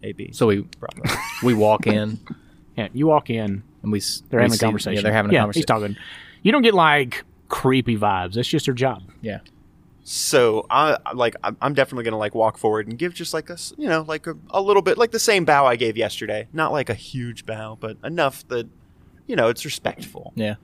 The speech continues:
Speaker 1: Right? And just, like, but I'll wait to declare my presence. Like, they're talking. You don't wanna interrupt, right? That'd be kinda rude.
Speaker 3: Yeah. Um, all right, so you guys just kinda gather there. You come in and bow, and the, the, uh,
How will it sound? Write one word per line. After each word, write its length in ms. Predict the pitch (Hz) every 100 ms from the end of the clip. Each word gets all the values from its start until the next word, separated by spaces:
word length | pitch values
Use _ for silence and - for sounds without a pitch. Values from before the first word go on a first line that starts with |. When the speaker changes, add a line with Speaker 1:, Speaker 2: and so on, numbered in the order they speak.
| _ 107
Speaker 1:
Right? 240 | 104 107
And 100 | 110
just, 240 | 104 -
like, 200 | 113 107 - - -
but 100 | 117
I'll 240 | 117 131
wait 240 | 117 123 117
to 80 | 117
declare 380 | 110 - 117 110
my 160 | 107
presence. 460 | 104 113 101 101 107
Like, 160 | 110
they're 140 | 185 147
talking. 340 | 110 - - 156
You 100 | 135
don't 80 | 95
wanna 140 | -
interrupt, 440 | - - - -
right? 220 | - 53 - -
That'd 80 | 127 -
be 60 | - _ _ - - _ -
kinda 160 | 120 123
rude. 160 | - - - - - - - - -
Speaker 3:
Yeah. 320 | 135 123 104
Um, 280 | 87 85 - _ - _ - 117
all 80 | 104
right, 160 | 92
so 80 | 110
you 80 | 113
guys 160 | 113
just 140 | 101 -
kinda 180 | 113 98
gather 240 | 95 92
there. 120 | 95
You 100 | 92
come 160 | 92 104
in 80 | 92
and 120 | 87
bow, 380 | 90 90 90 85
and 100 | 87
the, 80 | 87 - _ _ - _
the, 380 | 104 95 90 90
uh, 220 | 82 -